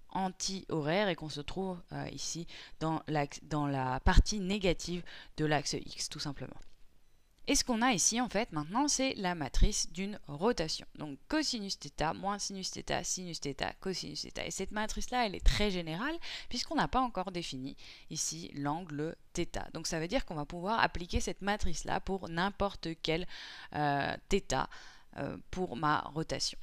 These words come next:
Et donc, on va regarder ce que ça donne avec un exemple un peu plus concret. Donc, je vais, euh, effacer tout ça. On va juste garder,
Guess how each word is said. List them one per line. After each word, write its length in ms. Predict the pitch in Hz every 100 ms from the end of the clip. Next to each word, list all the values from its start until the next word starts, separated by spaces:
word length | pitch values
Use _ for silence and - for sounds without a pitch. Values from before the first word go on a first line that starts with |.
| - - -
Et 60 | 156
donc, 220 | 170 170
on 80 | 160
va 100 | 165
regarder 300 | 175 220 262
ce 80 |
que 80 | -
ça 160 | 165 151
donne 180 | 208 202
avec 240 | 165 170
un 200 | 170 170
exemple 420 | 160 151 202 190
un 60 | 156
peu 120 | 147
plus 240 | - 214 - -
concret. 600 | 180 190 - - - - - - -
Donc, 480 | 175 180 180 -
je 180 | 165 147
vais, 240 | 147 175 - 143
euh, 240 | 135 110 -
effacer 420 | 180 151 - 143
tout 140 | -
ça. 180 | - 262
On 60 | 277
va 140 | 151
juste 320 | 170 - -
garder, 440 | - - 139 165